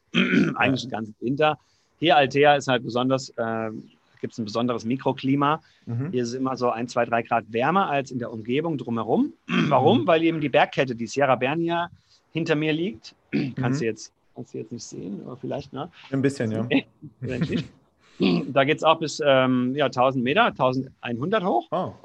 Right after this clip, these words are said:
Speaker 2: cool.
Speaker 1: Und die, ähm, die, und, und dadurch, dass es hier am Meer, zwischen Meer und Berge ist, gibt's hier dieses berühmte Mikroklima von Altea, kann man auch googeln, ist bekannt dafür. Also angenehm milde Temperaturen.
Speaker 2: Ähm,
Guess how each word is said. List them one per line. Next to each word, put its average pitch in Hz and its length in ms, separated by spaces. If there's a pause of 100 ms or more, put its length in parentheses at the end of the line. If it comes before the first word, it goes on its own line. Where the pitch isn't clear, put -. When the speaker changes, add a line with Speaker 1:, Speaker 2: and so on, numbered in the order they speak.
Speaker 2:
cool. 120 140 (760)
Speaker 1:
Und 147 420
die, 175 200
ähm, 156 580 (340)
die, - 100 (200)
und, 131 240
und 127 180
dadurch, 135 200
dass 139 120
es 131 80
hier 156 160
am 123 160
Meer, 143 260
zwischen 139 440
Meer 151 240
und 131 100
Berge 165 320
ist, 135 240
gibt's - 240
hier 139 80
dieses 123 460
berühmte 139 360
Mikroklima 139 640
von 131 160
Altea, 123 420
kann 131 140
man 127 80
auch 110 100
googeln, 165 320
ist 135 140
bekannt 165 300
dafür. 190 280 (600)
Also 139 200
angenehm 143 440
milde 139 200
Temperaturen. 123 680 (1120)
Speaker 2:
Ähm, 131 240